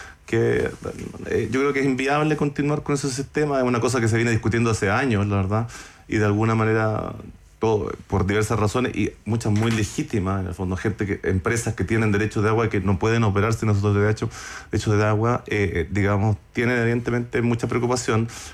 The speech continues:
pero va a haber que encontrar soluciones, porque la realidad es que hoy día en una misma cuenca alguien tiene diez derechos, otro tiene veinte, otro tiene treinta, pero en la realidad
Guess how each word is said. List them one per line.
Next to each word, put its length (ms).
pero 140
va 60
a 20
haber 100
que 80
encontrar 280
soluciones, 480
porque 420
la 160
realidad 520
es 140
que 180
hoy 160
día 460
en 160
una 100
misma 300
cuenca 340
alguien 260
tiene 260
diez 360
derechos, 540
otro 200
tiene 180
veinte, 320
otro 120
tiene 180
treinta, 560
pero 100
en 80
la 80
realidad 520